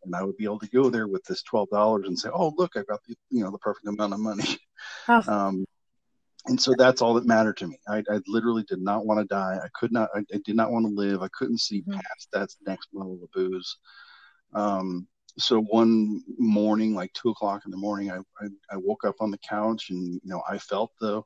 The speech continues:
Speaker 1: the familiar pain in my, in my stomach. I knew exactly what it was. Um, I kept trying to ignore it for maybe an hour or so. And for some reason, whatever reason, and I know what that reason is now, but at the time I didn't know what the reason was.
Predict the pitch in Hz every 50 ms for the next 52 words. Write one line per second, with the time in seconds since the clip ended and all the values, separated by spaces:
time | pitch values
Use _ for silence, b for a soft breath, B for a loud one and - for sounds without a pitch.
0 | B B B B B B B B _ - 90 - 107 101 101 110 110 107 - -
1 | 131 123 123 120 113 110 113 113 117 - 113 110 104 98 101 - - - 123 117
2 | 110 101 - - 95 92 92 98 98 90 85 - - - - 98 90 98 113 -
3 | 123 117 113 120 120 117 98 101 95 92 87 85 87 92 - - - _ _ -
4 | 101 95 92 92 92 92 92 90 - _ _ _ _ b b b b b b _
5 | - 95 - - 117 107 - - - 113 110 107 - 110 104 - 110 110 107 107
6 | 104 - - 104 107 123 139 - - 117 90 80 98 104 202 202 - 90 90 -
7 | - 98 85 71 65 - _ _ _ _ 98 98 98 95 95 95 90 87 - B
8 | B B B B B B B B B B B _ _ _ _ _ _ - - 131
9 | 123 - 143 143 147 139 139 147 156 151 139 113 110 98 95 92 92 - - _
10 | _ 110 110 110 117 113 135 127 117 113 123 127 123 113 101 104 90 90 95 98
11 | - - - 101 98 98 104 107 117 113 113 113 104 107 107 107 - 104 98 92
12 | 90 104 123 131 127 113 107 - 104 95 98 - - - - - 165 165 139 120
13 | 110 107 113 107 110 113 110 110 110 - - 120 127 120 107 104 95 92 92 90